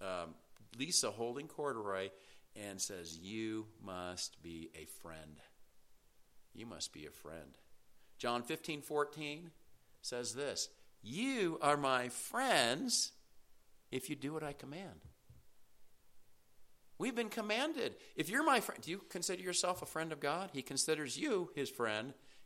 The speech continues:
If you consider yourself a friend, you'll do what he says. That's why we study our Bible. Sanctification, the attitude of being set apart for God and living a holy life. You're not gonna be successful a hundred percent of the time. Don't get me wrong on that.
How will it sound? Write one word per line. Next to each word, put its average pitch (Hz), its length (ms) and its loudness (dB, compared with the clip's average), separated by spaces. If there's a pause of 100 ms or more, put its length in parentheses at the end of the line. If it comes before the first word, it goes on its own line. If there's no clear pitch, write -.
If 127 200 4
you 180 120 0
consider 214 340 2
yourself 151 500 4
a 151 60 0
friend, 113 360 -2 (260)
you'll 151 220 4
do 120 260 -2
what 120 180 0
he 139 120 -6
says. 226 340 0
That's 127 180 2
why 127 140 6
we 131 120 0
study 113 400 0
our 127 80 -2
Bible. 131 460 -8 (240)
Sanctification, 196 1120 4 (520)
the 131 180 0
attitude 208 640 10
of 135 220 2
being 143 220 2
set 190 300 6
apart 202 400 8
for 156 140 0
God 143 480 10
and 127 220 -2
living 139 320 0
a 123 80 0
holy 120 300 -2
life. 110 340 0
You're 147 100 -4
not 165 180 2
gonna 151 140 -4
be 143 100 -4
successful 127 520 -2
a 120 40 -2
hundred 120 200 -4
percent 113 280 -4
of 107 80 -6
the - 60 -18
time. 127 240 -4
Don't 104 160 -8
get - 140 -6
me 95 100 -6
wrong 117 300 -2
on 95 140 -2
that. 78 260 -6